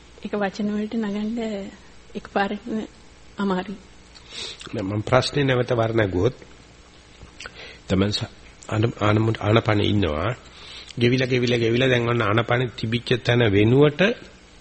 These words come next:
Speaker 2: හිස් තැනක්. එනනම් හුදුටම ගෙවිච්ච ආනපන තියෙනවා. එතකොට ඊට අමතරව එහෙම් මෙහෙන් අරමුණු පහළ වෙනවනේ. වේදනාවක් හෝ,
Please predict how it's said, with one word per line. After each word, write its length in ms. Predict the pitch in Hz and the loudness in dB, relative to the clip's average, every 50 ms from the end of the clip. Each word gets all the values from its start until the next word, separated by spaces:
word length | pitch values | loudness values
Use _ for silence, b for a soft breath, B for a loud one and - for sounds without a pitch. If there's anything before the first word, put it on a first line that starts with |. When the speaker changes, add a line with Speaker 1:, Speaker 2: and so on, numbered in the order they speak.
| - - - - - | -20 -20 -18 -12 -2
Speaker 2:
හිස් 240 | - 139 135 - | 0 0 0 0
තැනක්. 400 | - - 98 87 82 82 92 - - - - - | 0 -4 -2 -2 -2 -2 -4 -6 -8 -14 -12 -2
එනනම් 420 | - 117 113 113 123 143 147 143 - | 0 2 2 2 2 0 -2 -4 -4
හුදුටම 800 | - 101 117 117 - 143 143 143 143 143 143 139 127 135 127 131 | -4 -6 -4 0 0 2 4 4 4 4 4 4 2 0 -2 0
ගෙවිච්ච 280 | 120 123 127 120 - 131 | 0 0 0 0 0 0
ආනපන 400 | 113 110 110 104 - 104 107 127 | 0 0 0 0 0 0 -2 -2
තියෙනවා. 340 | 139 - - - - - - B B B B B B B B B B B B B B B B | -2 -2 -4 -6 -6 -6 -14 B B B B B B B B B B B B B B B B
එතකොට 320 | 120 127 147 165 185 180 | 2 4 4 4 2 2
ඊට 160 | 185 175 175 | 2 0 0
අමතරව 420 | 123 101 113 139 135 - 156 156 156 | -2 -2 0 -2 0 2 2 4 4
එහෙම් 260 | 143 110 117 135 135 | 4 4 4 2 2
මෙහෙන් 240 | 139 143 139 139 127 | 4 2 2 2 0
අරමුණු 300 | 110 110 120 131 135 139 | -2 0 0 2 0 0
පහළ 240 | - 135 131 135 151 147 | 0 2 4 4 4 4
වෙනවනේ. 440 | 143 135 143 139 135 131 135 - - - - - - - - B B B B B B B B B B B | 4 2 2 0 0 0 -2 -4 -8 -14 -20 -20 -20 -20 -20 B B B B B B B B B B B
වේදනාවක් 760 | - 123 107 104 92 101 95 85 76 82 90 92 - - - | 2 4 4 6 6 4 0 0 -2 -2 -4 -4 -6 -4 -2
හෝ, 480 | 104 98 101 110 117 123 127 117 117 | 0 2 2 2 2 2 0 0 -2